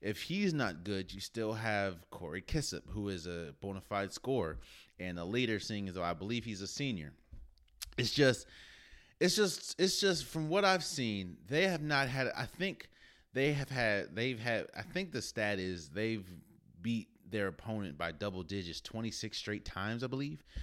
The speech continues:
Like, that's, that's tough to do. So it, it would be different if Isaiah Livers was in the game, because it, it, it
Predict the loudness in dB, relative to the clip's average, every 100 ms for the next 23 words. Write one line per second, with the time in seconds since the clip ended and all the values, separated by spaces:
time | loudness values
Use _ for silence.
0 | -6 4 6 6 4 4 4 2 6 8
1 | 8 0 2 2 0 -6 -12 -12 -10 2
2 | 6 6 4 -2 -14 -20 -20 -20 _ -8
3 | -8 _ _ _ -20 -20 _ _ _ _
4 | _ _ _ 8 10 8 4 4 6 4
5 | 2 -10 -12 _ 0 2 4 2 4 2
6 | 2 2 -2 -2 -6 -6 -8 -8 -8 -12
7 | -16 -18 -20 _ -14 -14 _ _ -6 -4
8 | 0 2 2 0 0 0 0 -4 -6 -6
9 | -12 -20 -10 -6 -6